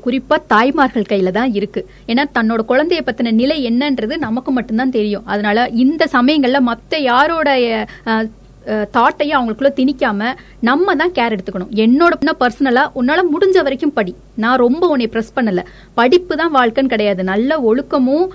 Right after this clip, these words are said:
நம்ம செய்யற வேலைகளை நேர்த்தியா செய்யறது மட்டும்தான் வாழ்க்கை. அதனால மேக்சிமம்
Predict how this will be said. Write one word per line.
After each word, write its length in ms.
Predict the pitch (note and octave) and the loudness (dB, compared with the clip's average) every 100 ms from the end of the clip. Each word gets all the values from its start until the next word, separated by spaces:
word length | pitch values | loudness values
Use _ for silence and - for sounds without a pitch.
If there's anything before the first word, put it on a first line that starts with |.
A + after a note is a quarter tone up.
| - | -6
நம்ம 260 | A3+ A3+ B3 | -2 0 0
செய்யற 380 | B3 B3 F#4+ F4 | 0 0 2 2
வேலைகளை 420 | C#4+ D4 C#4 F#4+ | 2 2 0 0
நேர்த்தியா 380 | D#4+ D4+ F4+ E4+ | 0 0 0 -2
செய்யறது 380 | D4+ B3+ A#3+ A#3 | -2 -2 -2 -2
மட்டும்தான் 440 | G#3+ - B3+ D4+ | -4 -2 -2 -2
வாழ்க்கை. 380 | B3 G#3+ G#3+ G#3+ - - - - | 0 0 0 -6 -10 -18 -20 -12
அதனால 520 | - A#3 B3 A3 E4+ A#4+ - - - - - | -4 -2 0 0 -2 -4 -12 -20 -20 -10 -2
மேக்சிமம் 520 | C4 F4+ - F4 A#4 | 0 0 -2 -4 -4